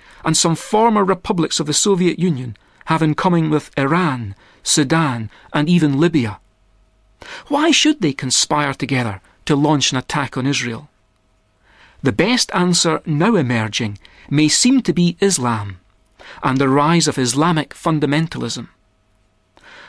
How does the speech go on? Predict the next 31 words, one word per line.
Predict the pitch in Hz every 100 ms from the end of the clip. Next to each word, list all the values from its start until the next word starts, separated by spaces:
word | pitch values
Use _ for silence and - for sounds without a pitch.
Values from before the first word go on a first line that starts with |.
| -
A | 147
report | 156 - 233 -
surfaced | - - 240 - 139 131 -
in | 135
an | 135 -
Arab | 175 170 139
language | 151 165 156 135
magazine | 131 175 151 120 117
some | - 147
time | 139 - 196 180
back, | 120 123 - - _ _ - -
which | - 160 -
claimed | - 185 185
that | 151
Iran | 143 143 196 143 120 117 - - -
used | 143 226 226
the | 196
confusion | - 175 - 196 175 180
following | - 170 175 165
the | -
collapse | - 151 175 - -
of |
the | 147
Soviet | 131 - 180 175 156
Union | 151 175 117 107 101 _ _ _
to | 160
purchase | - 185 - 170 -
nuclear | 165 220 180 170
weapons | 156 180 131 110 104
from | 135
Kazakhstan. | 123 160 151 147 - 165 156 113